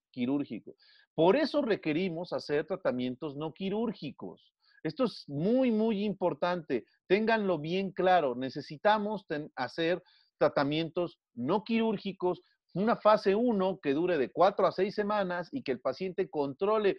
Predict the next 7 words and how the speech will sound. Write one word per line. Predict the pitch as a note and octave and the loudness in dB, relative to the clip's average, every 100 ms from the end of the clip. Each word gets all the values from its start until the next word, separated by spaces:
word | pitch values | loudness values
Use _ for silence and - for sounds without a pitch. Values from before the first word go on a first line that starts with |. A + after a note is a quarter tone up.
| - _ _ | -6 _ _
todos | A3 A3+ G#3 | 4 4 4
los | D3+ - | 2 0
factores | C#3+ - - G3+ G3+ - _ | -2 -2 0 2 2 -2 _
locales | B2+ B2+ C3 - A3+ B3 G3 B2+ - _ _ | -2 0 0 2 4 4 4 -2 -6 _ _
y | - C#3 | -4 2
también | D#3+ C#3+ E3 G3+ | 2 2 0 -2
sistémicos | D#3+ C#3+ - B3 B3+ A3+ B3+ - | -2 -2 4 4 4 0 -2 -4